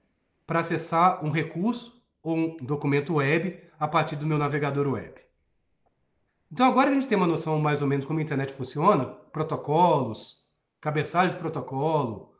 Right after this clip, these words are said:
portas, U R Ls, servidores D N S, W W W, vamos fazer uma breve revisão de como basicamente tudo funciona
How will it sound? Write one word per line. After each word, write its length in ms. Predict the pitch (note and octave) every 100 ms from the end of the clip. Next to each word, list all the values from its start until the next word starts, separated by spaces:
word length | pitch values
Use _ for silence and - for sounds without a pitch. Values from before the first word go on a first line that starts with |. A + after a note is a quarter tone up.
| _ _ _
portas, 760 | D3+ F3 F3 B2+ - G#2+ - _ _ _ _ _ _ _
U 200 | D3+ F#3+
R 180 | F3+ D#3
Ls, 760 | C#3+ D3+ E3 D3+ G#2+ - - - _ _
servidores 480 | F3 C#3+ E3+ G3+
D 120 | D3+ F3
N 160 | D3+
S, 720 | C3 D#3 E3+ - - A2 E2+ _ _ _ _
W 360 | A#2+ E3+ G3+ F3
W 300 | D3+ D#3+ A#2
W, 460 | B2 D#3 C#3 G#2+ - _ _ _ _ _ _
vamos 160 | F#3+
fazer 220 | G#3+ G3+ G3+
uma 140 | G3
breve 260 | E3+ F3+ F3+
revisão 560 | F#3 E3 D3+ D#3+ - C#3
de 100 | D#3+
como 260 | D#3+ D#3
basicamente 540 | C#3 D3+ - C#3 C3+ -
tudo 180 | D3+ D3
funciona 560 | F#3 - D#3 F3+ -